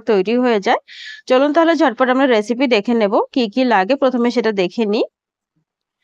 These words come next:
তো এখানে আমি নিয়েছি এক কাপ ছোলার ডাল।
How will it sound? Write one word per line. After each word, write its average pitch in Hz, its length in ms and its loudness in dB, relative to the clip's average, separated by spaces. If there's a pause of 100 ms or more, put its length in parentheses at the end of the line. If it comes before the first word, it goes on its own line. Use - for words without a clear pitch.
(300)
তো 220 100 4 (140)
এখানে 262 380 2
আমি 330 200 4
নিয়েছি 240 500 0
এক 208 200 2 (100)
কাপ 240 200 2 (240)
ছোলার 196 400 2
ডাল। 180 240 2